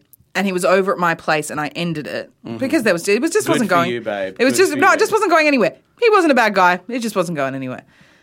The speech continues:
Speaker 1: And so we had that conversation. He was like, "Yeah," and he actually agreed. But of course, like, I don't think he would have agreed <laughs> if I hadn't. You know what I mean?
Speaker 2: Mm-hmm.
Speaker 1: Anyway, um, and then he didn't have a car, so I had to drive him home.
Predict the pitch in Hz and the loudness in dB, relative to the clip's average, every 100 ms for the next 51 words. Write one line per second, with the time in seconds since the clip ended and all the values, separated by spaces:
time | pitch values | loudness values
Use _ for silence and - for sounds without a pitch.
0 | _ - 214 208 208 220 196 185 180 165 | _ -4 -2 0 2 2 0 -2 -4 -4
1 | 160 160 175 160 160 170 - 208 254 240 | -4 -4 -6 -4 -4 -4 -4 0 0 0
2 | - 254 240 180 190 170 165 196 175 - | -2 -2 -2 0 2 2 0 -2 -4 -4
3 | 190 - 175 - 175 175 - - - - | -6 -6 -10 -8 -6 -8 -10 -20 -20 -20
4 | - - - - 208 240 - - - - | -20 -20 -20 -12 -6 -6 -8 -18 -10 -8
5 | 330 - 214 196 185 160 180 262 285 285 | -4 -2 0 -2 -4 -6 -4 0 2 2
6 | 226 226 247 - 330 294 277 254 180 160 | 0 -2 -4 -8 -10 -4 2 2 2 -2
7 | - - _ - 240 226 247 254 - 226 | -12 -20 _ -2 -2 2 2 0 -2 -2
8 | 262 262 262 208 - 208 226 196 196 202 | 0 2 0 -2 -2 2 4 4 2 0
9 | 202 175 185 175 160 165 190 151 143 | -2 -2 0 0 -4 -4 -4 -6 -10